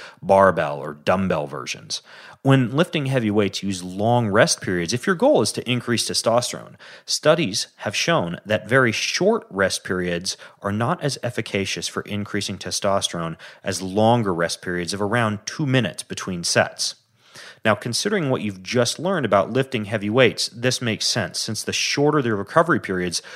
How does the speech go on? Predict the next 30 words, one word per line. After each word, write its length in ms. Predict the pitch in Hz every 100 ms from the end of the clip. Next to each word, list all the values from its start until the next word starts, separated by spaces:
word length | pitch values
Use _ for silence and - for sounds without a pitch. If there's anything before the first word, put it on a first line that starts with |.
| -
the 100 | 101
less 300 | 104 101 -
weight 160 | 110 -
you're 100 | 90
gonna 140 | 90
be 80 | 87
able 140 | 85
to 120 | 82 80
lift. 380 | 104 - - - - - -
But 160 | 151
it 140 | - 135
can 260 | - 170
seem 240 | 143 165 151
like 220 | 101 -
a 100 | -
waste 440 | 95 87 98 - 85
of 100 | -
time 300 | 127 107 85
to 40 |
be 80 | 82
sitting 360 | - 104 92
on 100 | 85
your 100 | 80
butts 480 | 76 80 113 - -
for 260 | - 85 - _
three 440 | - - 220 220 196
minutes 360 | 190 - -
between 340 | - - 92 87
each 160 | 85
exercise. 600 | 107 - 92 80 62 -